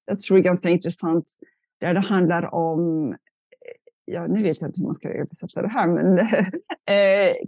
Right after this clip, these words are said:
climate gentrification, det vill säga att det kommer, eh, på vissa, i stadsdelar i Miami så är det där det finns minst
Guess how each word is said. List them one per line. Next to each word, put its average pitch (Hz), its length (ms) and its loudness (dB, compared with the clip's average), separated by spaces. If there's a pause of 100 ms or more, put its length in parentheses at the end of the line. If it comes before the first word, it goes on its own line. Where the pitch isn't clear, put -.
climate 269 460 6
gentrification, 208 800 0
det 185 60 4
vill 208 160 4
säga 185 260 -2
att 190 100 -6
det 185 80 -2
kommer, 220 600 -4
eh, - 380 -6
på 220 80 -2
vissa, 226 420 -2 (120)
i 226 140 0
stadsdelar 196 520 -2
i 160 40 -2
Miami 190 480 -2
så 180 160 -6
är 170 120 -2
det 165 320 -2
där 175 160 -2
det 180 100 0
finns 190 220 -4
minst 269 420 0